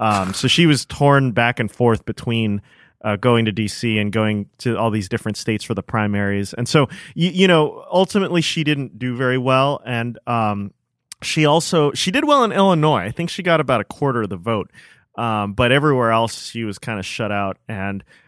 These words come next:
but, you know, to her credit, she was the first woman to even, uh, have her name being placed for the nomination, and she did win a few delegates. So, um, you know, she, she is in history for that.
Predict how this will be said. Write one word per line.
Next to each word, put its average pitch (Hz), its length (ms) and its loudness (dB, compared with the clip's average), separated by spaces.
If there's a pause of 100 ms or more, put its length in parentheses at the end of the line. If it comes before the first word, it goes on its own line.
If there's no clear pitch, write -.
(140)
but, 160 460 2
you 143 160 -2
know, 120 200 0
to 131 160 -6
her 139 140 0
credit, 170 400 0
she 135 200 -2
was 131 160 -2
the 127 100 -4
first - 380 -2
woman 123 400 0
to 127 100 -4
even, 117 540 -2 (100)
uh, 107 120 0
have 117 200 0
her 113 100 2
name 113 200 0
being 107 200 -2
placed 160 460 0
for 107 140 -6
the 101 100 -2
nomination, 95 760 0
and 113 260 0
she - 140 -2
did 123 180 0
win 117 220 2
a 104 120 -2
few 110 200 -6
delegates. 104 580 -2
So, 82 320 -4 (420)
um, 92 460 -2 (140)
you 123 100 0
know, 95 120 2
she, 135 260 4
she 156 360 4
is 185 200 4
in 190 100 4
history 185 420 2
for 175 200 -2
that. 110 320 2